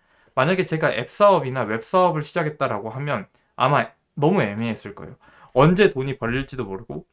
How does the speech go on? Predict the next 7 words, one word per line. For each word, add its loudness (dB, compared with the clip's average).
언제 2
돈이 -2
벌릴지, -6
벌릴지도 -2
모르는 -2
일 -4
가지고 -6